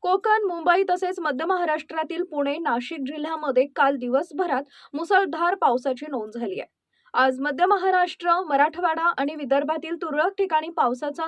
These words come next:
जोर वाढणार आहे. आयएमडीचे पुणे प्रमुख केएस होसाळीकर यांनी दिलेल्या माहितीनुसार आज सात जून तीव्र पावसासह ढगांचा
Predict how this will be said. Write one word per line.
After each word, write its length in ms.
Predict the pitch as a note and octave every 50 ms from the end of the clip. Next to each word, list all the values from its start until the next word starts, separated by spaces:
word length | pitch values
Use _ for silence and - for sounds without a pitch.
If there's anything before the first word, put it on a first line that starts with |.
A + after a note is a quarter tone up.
| D#4+ C4 A3+
जोर 240 | A3+ C4 C#4+ D#4
वाढणार 400 | F4 E4+ C4+ B3+ A#3+ A#3 D4 C#4+
आहे. 240 | C4 A#3+ A#3 B3 C4+ - _ _ _ - - - _ -
आयएमडीचे 580 | C#4+ D4 D#4 F4+ F#4 E4+ G4 G#4+ G#4 A#4 A4+
पुणे 280 | A4+ A4 G#4 F4 F4 F#4+
प्रमुख 280 | F#4 G4 F#4+ F4+ F4+
केएस 460 | G4 - F#4+ E4 D#4+ D#4 E4 F4+ - F#4+
होसाळीकर 680 | F#4+ F4+ F4+ C#4+ C4+ - E4 D#4 E4 E4 D4 F4+ F4 F4+
यांनी 260 | F4 D4+ C4+ C4+ C#4+
दिलेल्या 360 | B3 D4 D4 C#4 C4+ C#4+ D4
माहितीनुसार 680 | C#4 D4 D#4+ C4 B3 B3+ B3 A#3+ B3+ B3 D4 B3+ G#3 - -
आज 260 | - A#3+ B3 B3+ B3 C4 - C4
सात 420 | B3+ - - B3+ A#3+ B3+ B3 C#4 D4 B3+
जून 200 | C4+ D4+ D#4 F4+ - _ - - _ _ -
तीव्र 240 | F4 F4+ G4+ G#4+ G#4+
पावसासह 720 | - G4+ D#4+ D#4 D4+ D4 F#4 F4 F4+ F#4+ F#4 F4 F4+ F4
ढगांचा 520 | F4 C#4 E4 D4+ C4 C4+ C#4+ D4 C#4+ D#4